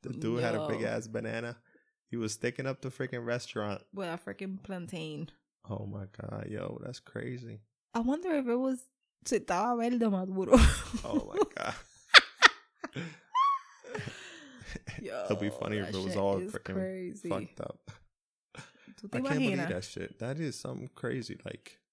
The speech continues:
Speaker 2: Un plátano.
Speaker 1: Oh my God, that's not even
Speaker 2: How? <laughs>
Speaker 1: Why do they, why they do that back in the day? Like, put the shirt on the, put the gun under the shirt. Like, nobody's gonna know, like, oh, he has a gun.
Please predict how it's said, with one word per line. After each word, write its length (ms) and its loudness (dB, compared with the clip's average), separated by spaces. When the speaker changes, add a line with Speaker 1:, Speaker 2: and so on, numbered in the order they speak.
Speaker 2:
Un 180 -6
plátano. 540 -8
Speaker 1:
Oh 160 -8
my 220 -12
God, 220 -4
that's 240 -8
not 240 -6
even 280 -8
Speaker 2:
How? 440 -2
<laughs> 40 -2
Speaker 1:
Why 160 2
do 160 2
they, 140 4
why 300 -2
they 200 -2
do 220 -6
that 180 0
back 200 -2
in 80 -2
the 80 -4
day? 120 -2
Like, 220 -2
put 120 0
the 120 -4
shirt 340 -2
on 160 -4
the, 200 -6
put 160 -10
the 80 -6
gun 200 -6
under 160 -6
the 120 -4
shirt. 360 -4
Like, 180 -4
nobody's 340 -2
gonna 200 -4
know, 200 0
like, 260 -4
oh, 300 0
he 180 -2
has 240 -2
a 60 -4
gun. 260 -4